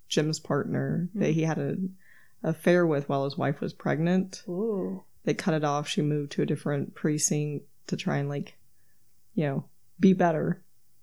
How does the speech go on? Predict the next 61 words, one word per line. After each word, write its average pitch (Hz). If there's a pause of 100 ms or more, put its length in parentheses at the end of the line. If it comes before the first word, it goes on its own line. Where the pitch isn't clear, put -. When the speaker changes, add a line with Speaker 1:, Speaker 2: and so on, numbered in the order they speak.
(260)
Speaker 1:
And 175
then 170
the 165
Joker 156
killed 151
her. 185 (280)
Speaker 2:
Oh. 165
Speaker 1:
He 180
threw 170
a 156
baby 160
at 165
her, 175
she 185
caught 156
the 151
baby, 160
dropped 147
her 151
gun, 147
and 151
got -
shot -
in -
the 175
head. 170 (260)
Speaker 2:
Oh 240
my 262
God. 254
Speaker 1:
Oh 262
yeah, 190
no, 147
it 160
was 190 (180)
grim. 147 (460)
Jim 190
Gordon 165
had 165
a 143
real 156
bad 151
time 147
in 143
that -
run. 156 (200)
Speaker 2:
Yeah, 185
I 220
wasn't 320
really 262
sure 214
if 214
it 190
was 196
a 180
reference 185
that 190
we 190
were 185
supposed 180
to, 208
like, 170